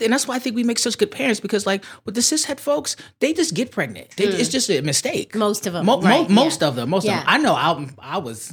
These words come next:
Speaker 1: <laughs> not planned. So many of us just like, "Oh, <laughs> here we are." <laughs> I was not. So we're intentional from when that baby's just a thought. We
Speaker 2: Exactly.
Speaker 1: bring that baby into this world from, from the thought, from the mind, out into the world.
Speaker 2: Yes.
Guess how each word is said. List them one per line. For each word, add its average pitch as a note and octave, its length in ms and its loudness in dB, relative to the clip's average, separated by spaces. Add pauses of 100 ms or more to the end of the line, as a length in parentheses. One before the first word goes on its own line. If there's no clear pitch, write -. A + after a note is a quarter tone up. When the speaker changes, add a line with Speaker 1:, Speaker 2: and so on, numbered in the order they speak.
(140)
Speaker 1:
<laughs> - 140 -12
not D3+ 180 -2
planned. - 420 -10 (320)
So A#3+ 200 4
many B3+ 180 6
of A#3+ 80 8
us G3+ 120 2
just F#3+ 260 4
like, F3 200 4
"Oh, A#3+ 240 4 (200)
<laughs> - 80 -10
here G#3+ 160 6
we G3+ 100 0
are." - 320 -2 (320)
<laughs> - 0 - (300)
I F3 180 -2 (160)
was D#3 160 -4
not. E3 380 0 (260)
So G3+ 140 2
we're B3 180 4
intentional D3+ 720 -2
from E3 160 0
when E3 120 2
that C#3 120 -6
baby's C#3+ 260 -2
just C3+ 200 -6
a - 40 -10
thought. - 600 -6 (400)
We G#3 140 4
Speaker 2:
Exactly. F3+ 120 -4
Speaker 1:
bring G3+ 140 4
that E3 160 0
baby E3 240 0
into D3 160 -6
this D3 180 -6
world C#3+ 260 2
from, C3+ 240 0
from C#3 260 -2
the B2 100 -2
thought, F3 360 0
from E3+ 140 0
the C#3 80 2
mind, D#3 480 0
out D3 180 -2
into B2+ 200 -8
the A#2 60 -10
world. C#3 440 -2
Speaker 2:
Yes. - 580 -6